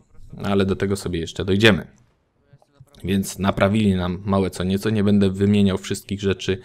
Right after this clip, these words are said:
które zostały, zostały naprawione. W-, m, powiem tylko o najważniejszych. Poprawiony został błąd synchronizacji sieci. Ej, czym się to objawiało? No,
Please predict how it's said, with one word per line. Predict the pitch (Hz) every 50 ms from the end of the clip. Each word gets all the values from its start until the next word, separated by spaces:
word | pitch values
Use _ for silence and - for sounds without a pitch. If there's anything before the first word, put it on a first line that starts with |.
| - - - - - - - - - - - _ _
które | - - - 110 107 101
zostały, | 101 104 98 - - 110 101 101 101 98 92 92 95 - - -
zostały | - 104 101 - - 92 87 98 98
naprawione. | 95 87 - - 92 90 104 104 107 107 101 95
W-, | 98 104 101 - -
m, | - 92 90 92 87 90 87 82 98 -
powiem | 110 101 104 98 95
tylko | - 101 98 -
o | 92
najważniejszych. | 95 90 90 90 87 - 110 110 104 - - - - - - - - - - - - - - _ _ _ _ _ _ _ _ _ _ _ _ _ _ _ _ _ _ _ _ _ _ _ _ - - - _ - -
Poprawiony | - 95 - 104 101 113 113 113 107
został | 104 104 - - 101
błąd | 107 107 113 110 101 -
synchronizacji | - 98 98 - 107 104 107 101 101 104 95 - - 104 98
sieci. | - 98 95 - - - - _ _ _ _ _ _ _ _ _ _ _ _ _ _ _ _ _ _ _ _ _ _ _ _ - - - - - - - - - - - - - - - - - - _ _ _ _ _ _ _ _ _ _ -
Ej, | 117 123 131 131 127 127 120 113 110 113 107 101 104 101 - - - - - -
czym | - - 120 131
się | - - 160
to | 160 147
objawiało? | 143 135 131 127 127 123 123 117 117 117 117 127 147 151 - - - - _ - _ _ _ _ _ _ _ _ _ _ _ _ _ _ _ _ - -
No, | 185 196 202 208